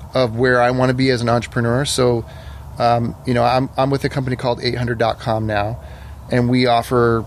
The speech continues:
toll-free phone numbers. And we offer texting that goes with that, if they so choose. Um, but it allows a person to have a voice tree and say, "Okay, press one for sales, press two for billing."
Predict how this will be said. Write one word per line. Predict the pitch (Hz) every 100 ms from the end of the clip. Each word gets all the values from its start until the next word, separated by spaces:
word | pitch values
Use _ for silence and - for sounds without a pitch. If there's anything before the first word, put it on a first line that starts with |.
| - - -
toll-free | - 131 - 135
phone | - 120
numbers. | 117 135 202 - - - - - -
And | 127
we | 131
offer | 127 120 123
texting | - 123 - 139 127
that | 120
goes | 127 113
with | 117 117 127
that, | 127 165 - - - - -
if | - -
they | 117
so | - 123
choose. | 104 - 104 139 - - - - - -
Um, | 131 131 127
but | 131 135
it | 135
allows | 143 143 147 147
a |
person | - 139 139 123
to | - 131 131 123 -
have | - 117
a | 113
voice | 110 117 113
tree | - 120 113 113 117 - - - - 113
and | 113 110 104
say, | 120
"Okay, | 123 - 180 147 120
press | - 143 -
one | 151
for | 143 135
sales, | 156 131 107
press | 147 123
two | - 139
for | 135 143
billing." | 127 147 127